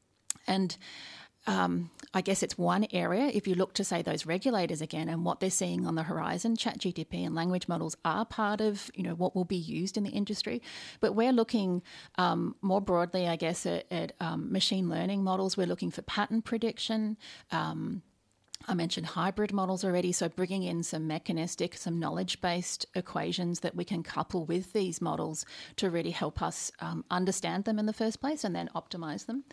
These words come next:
But also, I mean, there's more broadly, you know, there's a whole set of skills that, that sit around that too. And, you know, it's, it's starting, you know, thinking about,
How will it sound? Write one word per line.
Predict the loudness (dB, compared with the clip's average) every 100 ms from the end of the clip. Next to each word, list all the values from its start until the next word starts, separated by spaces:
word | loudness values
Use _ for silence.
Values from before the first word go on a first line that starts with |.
| -18 -16 -16 -2 4
But | 6
also, | 6 4 2 0 2
I |
mean, | 2 2
there's | 0 2
more | 2 2
broadly, | 4 2 2 -2 -4 -6 -4
you |
know, | -4
there's | -2 -2
a |
whole | 0 0
set | 2 2
of | 2
skills | 0 -2 -2 -2 -2
that, | -4 -2
that | -2 0
sit | 2 0
around | 0 -2 -2 -2
that | -6 -4
too. | -2 -2 -4 -10 -16 -18 -6
And, | -2 0 -2 -4 -6
you | -6
know, | -4 -6
it's, | -6 -8 -12 -12 -10
it's | -8
starting, | -4 0 0 0 0 -4 -6 -12 -20 -10
you | -8
know, | -6
thinking | -4 -4 -2 -2
about, | -4 -4 -6 -8